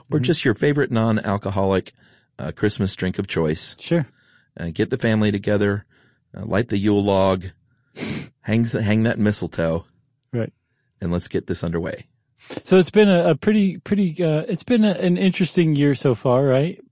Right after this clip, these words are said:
Speaker 1: Yeah.
Speaker 2: But, um, I always like these ones because they make me reflect on the year. And it seems like it was just a month ago that the year started.
Speaker 1: Uh, it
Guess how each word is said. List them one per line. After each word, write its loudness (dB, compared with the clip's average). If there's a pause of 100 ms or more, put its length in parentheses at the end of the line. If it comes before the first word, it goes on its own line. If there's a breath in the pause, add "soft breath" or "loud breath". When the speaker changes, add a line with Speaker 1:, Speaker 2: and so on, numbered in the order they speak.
(160)
Speaker 1:
Yeah. 4 (540 loud breath)
Speaker 2:
But, 6
um, 4
I 0
always 2
like 0
these -4
ones -4
because -2
they 4
make 0
me 2
reflect -4
on 0
the 0
year. -2
And -12 (400 loud breath)
it -2
seems 2
like 2
it 2
was 0
just 0
a 4
month 2
ago 2
that -4
the 0
year 0
started. -6 (1040)
Speaker 1:
Uh, -2
it -4